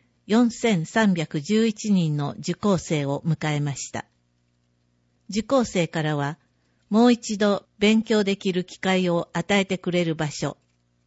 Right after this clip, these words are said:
一人ではなく、みんなと一緒だと励みにもなる、との声があり、好評を得ています。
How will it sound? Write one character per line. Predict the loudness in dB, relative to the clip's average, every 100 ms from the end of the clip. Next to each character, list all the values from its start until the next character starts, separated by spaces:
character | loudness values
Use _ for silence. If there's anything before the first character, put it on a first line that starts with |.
| _ _ _ _ _
一 | -16 0 2
人 | 2
で | 2
は | 0 0
な | -2
く、 | -4 -6 -6 _ _ 0
み | 4
ん | 6
な | 4
と | 2 -2
一 | -2 -6
緒 | -2 0
だ | 0 -2
と | -4 -4
励 | -4 0 4
み | 6
に | 4
も | 2 0
な | -2 -4
る、 | -8 _ _ _ _
と | -2 0
の | 0 -4 _
声 | 0 2
が | 2 -2
あ | -4
り、 | -8 -14 _ _ _ _ _ 0
好 | 2 2
評 | 2 0 2 0
を | -2
得 | -4
て | -2
い | -2
ま | -2 -4
す。 | -8 -18